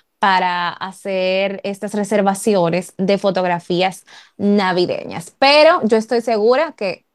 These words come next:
usted va a encontrar algún lugar donde hacerse sus fotitos navideñas muy hermosas, porque si usted se pone a buscar en las redes sociales, se va a dar cuenta la cantidad de sets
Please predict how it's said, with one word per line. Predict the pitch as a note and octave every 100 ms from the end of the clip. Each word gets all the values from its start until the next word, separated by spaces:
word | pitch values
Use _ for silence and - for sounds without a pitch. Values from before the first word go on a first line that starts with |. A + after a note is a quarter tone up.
| _
usted | G3 F#3+ - G3
va |
a | G#3
encontrar | G#3+ G3 F3 F3+ G#3 -
algún | F#3 E3+ F3
lugar | F3+ F#3 F3
donde | E3+ F3
hacerse | F3+ F3+ F#3+ G3+ - _
sus | - D4+ C4
fotitos | - C4 B3+ B3 C4+
navideñas | C#4 C4+ B3 A#3 A#3+ A#3
muy | B3 A#3+ B3+ C4 C4
hermosas, | C4 A#3 A#3 A#3+ B3 B3+ _
porque | - B3+ C4 A#3 - B3+ B3+ -
si | _ C4
usted | C4+ - C#4
se | G4
pone | F#4+ F4 D#4+
a |
buscar | C#4 B3+ B3+ C4
en |
las | A#3+
redes | A3 A#3+ B3+
sociales, | C4 - G#3+ G3+ G3
se |
va | G3+
a | G#3+
dar | C4 B3+
cuenta | A3 G3 F#3+ G3+ -
la | - C#4 C4+ A#3+
cantidad | - B3 A#3 A3 A3+ A3 A3 A#3+
de | A#3+ C#4+
sets | C4 - C4 B3+ _ _